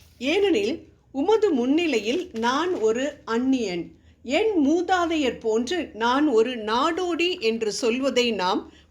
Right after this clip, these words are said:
பார்க்கின்றோம். இயேசுவின் இரத்தத்தால் மீட்கப்பட்ட ஒவ்வொரு கிறிஸ்தவனும் அறிந்திருக்க வேண்டிய மிக முக்கியமான காரியம் என்னவென்றால், நாம் ஆண்டவருக்கு முன்பாக நாடோடிகளாய் இருக்கின்றோம்.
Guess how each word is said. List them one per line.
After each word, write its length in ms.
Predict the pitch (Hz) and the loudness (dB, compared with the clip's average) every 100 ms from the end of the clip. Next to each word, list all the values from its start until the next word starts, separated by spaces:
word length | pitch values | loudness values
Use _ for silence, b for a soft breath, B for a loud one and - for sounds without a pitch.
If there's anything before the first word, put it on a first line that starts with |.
| - | -2
பார்க்கின்றோம். 680 | 214 202 - 190 180 160 - b b b | -2 0 -4 -6 -4 -8 -10 b b b
இயேசுவின் 560 | - 302 415 - 415 392 | -2 0 2 2 2 2
இரத்தத்தால் 760 | 320 214 - 320 320 302 285 | 2 -4 -2 -6 0 0 2
மீட்கப்பட்ட 920 | 240 220 262 - 285 208 170 175 214 - B B B | 0 -2 -2 -2 -4 -2 -2 -2 -4 -6 B B B
ஒவ்வொரு 540 | - 277 320 440 440 - - | 2 2 2 2 2 0 -2
கிறிஸ்தவனும் 680 | 277 277 320 277 269 294 285 | -2 0 -2 2 2 0 -2
அறிந்திருக்க 600 | 214 285 311 320 - 269 | 0 2 0 -2 -2 -2
வேண்டிய 600 | 240 208 175 185 196 269 B B B | 0 -2 -2 -2 -2 -2 B B B
மிக 280 | 233 285 415 | -2 0 2
முக்கியமான 880 | 339 277 - 339 339 339 339 359 349 | 2 0 0 2 2 2 0 -2 -2
காரியம் 520 | 277 226 262 294 269 | -2 0 2 2 0
என்னவென்றால், 920 | 190 220 247 233 208 208 254 180 220 B B B | 0 0 0 0 -2 0 0 0 -2 B B B
நாம் 420 | 220 247 262 254 | -2 0 0 -2
ஆண்டவருக்கு 720 | 262 359 440 427 349 269 262 208 | 0 2 2 2 0 0 -2 -2
முன்பாக 720 | 220 269 262 190 190 220 285 | 0 2 0 0 -2 -2 -4
நாடோடிகளாய் 1120 | 208 233 302 349 349 330 302 277 208 202 320 - | -4 0 0 0 0 0 2 2 2 2 0 -2
இருக்கின்றோம். 760 | 208 202 - 190 180 214 185 | -4 -6 -6 -6 -4 -6 -8